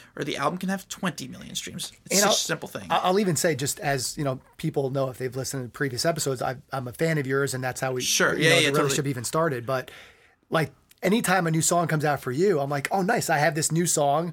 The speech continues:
Speaker 2: for a few weeks or a month or
Speaker 1: Exactly.
Speaker 2: whatever, however long until you, you
Speaker 1: And
Speaker 2: put
Speaker 1: then
Speaker 2: your
Speaker 1: you
Speaker 2: new one out."
Speaker 1: Yes.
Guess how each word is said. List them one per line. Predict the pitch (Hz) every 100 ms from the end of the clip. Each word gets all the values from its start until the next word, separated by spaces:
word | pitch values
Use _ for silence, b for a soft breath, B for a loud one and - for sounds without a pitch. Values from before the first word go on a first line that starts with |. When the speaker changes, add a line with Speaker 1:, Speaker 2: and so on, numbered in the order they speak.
| B
Speaker 2:
for | B 160 147
a |
few | - 175
weeks | 143 - -
or |
a | 151
month | 147
or |
Speaker 1:
Exactly. | 180 240 220 170 170
Speaker 2:
whatever, | 151 170 185
however | 151 151 160 165
long | 151 156
until | 160 160
you, | 151 147 147
you | 143
Speaker 1:
And |
Speaker 2:
put | -
Speaker 1:
then | 220
Speaker 2:
your |
Speaker 1:
you | 202
Speaker 2:
new | 233
one | 135
out." | - -
Speaker 1:
Yes. | 156 190 190 - - -